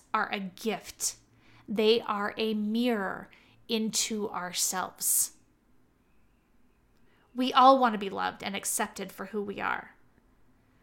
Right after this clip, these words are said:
On this grand journey of life, we are doing nothing if not trying to answer the question, "Who am I?"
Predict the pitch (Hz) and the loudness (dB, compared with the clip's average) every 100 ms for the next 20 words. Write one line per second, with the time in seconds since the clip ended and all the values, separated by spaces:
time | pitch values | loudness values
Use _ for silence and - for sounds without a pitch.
0 | - _ 233 254 247 - 233 285 302 311 | -20 _ -2 0 0 -2 -4 -2 0 0
1 | 240 262 269 269 214 196 190 233 240 - | 2 2 2 0 -2 0 0 0 -4 -12
2 | 233 240 240 226 190 240 233 220 208 226 | -4 0 0 0 0 0 0 0 -2 -2
3 | 226 220 196 214 220 220 - - 302 330 | -4 -8 -6 -8 -2 -2 -2 -4 0 0
4 | 294 233 226 220 233 226 208 254 269 - | 2 -2 -2 -2 -2 -6 -6 -4 -4 -4
5 | 208 208 220 - - 220 220 226 208 214 | -4 -6 -10 -12 -6 -4 -4 -8 -6 -6
6 | 220 185 175 - | -6 -6 -8 -12